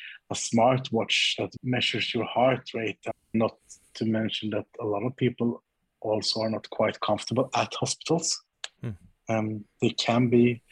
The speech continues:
Speaker 1: a scary place to be, um, even if you are there for a good reason.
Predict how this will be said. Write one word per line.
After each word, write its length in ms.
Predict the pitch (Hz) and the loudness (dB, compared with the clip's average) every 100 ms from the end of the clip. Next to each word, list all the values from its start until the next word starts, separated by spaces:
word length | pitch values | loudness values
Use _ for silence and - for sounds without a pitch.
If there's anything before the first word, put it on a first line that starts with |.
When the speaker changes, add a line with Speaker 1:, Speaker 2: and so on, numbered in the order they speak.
| - - _ - | -20 -20 _ -6
Speaker 1:
a 80 | |
scary 320 | 117 - 117 113 | -4 2 2 4
place 240 | 120 101 | 2 0
to 100 | - | 0
be, 240 | 123 220 - _ - | 2 2 -2 _ -4
um, 460 | 117 110 110 107 - _ _ _ - | 0 0 -2 -4 -12 _ _ _ 2
even 300 | 151 196 175 | 4 4 0
if 200 | 143 139 | -2 -2
you 80 | |
are 80 | 135 | -2
there 180 | 127 123 | 0 -4
for 160 | - 123 | -4 -8
a 60 | |
good 260 | 113 120 110 | -4 -6 -4
reason. 380 | 117 - 190 | -6 -6 -14